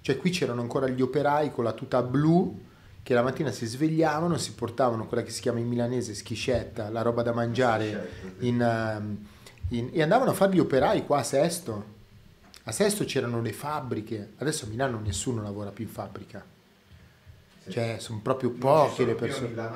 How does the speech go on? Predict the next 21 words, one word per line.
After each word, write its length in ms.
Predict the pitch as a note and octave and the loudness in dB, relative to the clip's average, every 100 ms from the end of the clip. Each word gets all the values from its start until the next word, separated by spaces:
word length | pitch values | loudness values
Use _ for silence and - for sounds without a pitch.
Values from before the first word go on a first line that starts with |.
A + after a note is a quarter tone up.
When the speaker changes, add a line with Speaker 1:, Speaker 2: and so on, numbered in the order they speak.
| - | -6
Speaker 1:
No, 320 | A#3 C#4+ D3+ | -2 0 0
non 180 | A#2+ A#2 | -2 -4
ci 120 | C#3 | -6
sono 280 | A#2+ C#3 B2 | -6 -4 -4
più. 480 | - E3 D3 G#2+ G2 - - | -2 2 2 2 -6 -14 -2
Guarda, 200 | - E3+ | 8 10
io 140 | F3+ G3+ | 10 6
ti 100 | - | 2
dico 200 | D3 D#3 | -2 -2
una 120 | C#3+ | -2
cosa, 400 | - A2+ G2+ A#2+ | 0 -2 -2 -4
io 180 | E3 F3 | 2 2
mi 180 | C#3+ B2+ | 2 0
ricordo 760 | A#2+ B2 G#2 G2 G2+ A2+ D3+ - - _ _ - | 0 0 0 -2 -4 -4 -6 -12 -20 _ _ -8
<clears throat> 100 | C#3+ A#2+ G2 - - _ _ _ _ - - | -4 -4 -6 -14 -20 _ _ _ _ -20 -6
della 280 | A#2+ B2 B2 | 4 4 4
prima 440 | - F3+ G3+ F3+ | 2 4 4 4
volta 540 | D#3 D#3+ F3 F3 G3 F#3+ | 4 4 2 2 0 0
che 100 | C3+ | -2
ho 40 | |
visto 540 | B2 C#3+ - E3+ F3+ | -2 -4 -4 -2 -2